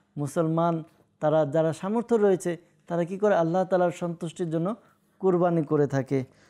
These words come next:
তো আমরা জানলাম বছরে ঈদ কয়টি এবং কোন তারিখে, কোন মাসে ঈদ উদযাপন করতে হয়। এই ঈদ সম্পর্কে আরও কিছু আমরা তথ্য আসুন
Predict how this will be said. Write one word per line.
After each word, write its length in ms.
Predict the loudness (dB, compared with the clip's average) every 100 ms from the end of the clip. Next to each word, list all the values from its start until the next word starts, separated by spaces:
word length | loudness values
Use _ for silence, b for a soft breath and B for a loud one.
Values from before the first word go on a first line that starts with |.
| b
তো 80 | -6
আমরা 260 | 0 2 2
জানলাম 420 | 2 2 2 2
বছরে 440 | 0 0 4 2 2
ঈদ 300 | -2 -2 0
কয়টি 320 | 2 2 2
এবং 280 | 2 2 -4
কোন 240 | 0 0 2
তারিখে, 480 | 2 2 2 -2 -2 b b b
কোন 320 | 0 2 4 2
মাসে 460 | 0 -2 -2 -4 -6 b b -4
ঈদ 260 | 0 0 -2
উদযাপন 460 | -4 2 2 2 0
করতে 260 | 0 0
হয়। 280 | 2 2 0 b b b 0
এই 200 | 0 2
ঈদ 180 | -2 0
সম্পর্কে 420 | 0 0 0 2
আরও 200 | 2 0
কিছু 240 | -4 -4
আমরা 160 | 0 0
তথ্য 300 | -2 -4 0
আসুন 320 | -2 0 -4